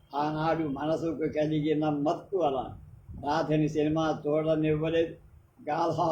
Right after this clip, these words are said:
లహరితో సరిపోయి రాత్రి ఆమెను నిద్ర పోనివ్వలేదు. శృంగార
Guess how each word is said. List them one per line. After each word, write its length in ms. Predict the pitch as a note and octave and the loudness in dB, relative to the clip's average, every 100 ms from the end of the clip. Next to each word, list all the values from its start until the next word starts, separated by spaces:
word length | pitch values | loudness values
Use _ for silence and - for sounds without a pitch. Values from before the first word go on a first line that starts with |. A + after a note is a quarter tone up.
| D#3+ | 2
లహరితో 600 | D3+ D3 D#3 D#3 C3 D#3 D3+ | 2 2 4 2 2 2 2
సరిపోయి 580 | D3+ D3 D3 D#3 D#3+ D#3 - _ _ - B2+ | 0 0 0 2 2 0 -6 _ _ -20 -4
రాత్రి 440 | C#3+ D#3 D#3 D#3+ | 0 0 0 2
ఆమెను 340 | D#3 D#3 D#3 D3 | 4 4 2 2
నిద్ర 320 | C3 B2 D3 D#3 D#3 | -2 -2 2 4 2
పోనివ్వలేదు. 720 | D#3+ D#3 D#3+ D#3 D#3+ D#3+ D#3 - - - | 2 2 2 2 0 0 -4 -6 -16 -18
శృంగార 760 | - D3 D#3+ D#3+ E3 D#3 D#3 | -6 -2 0 2 2 2 2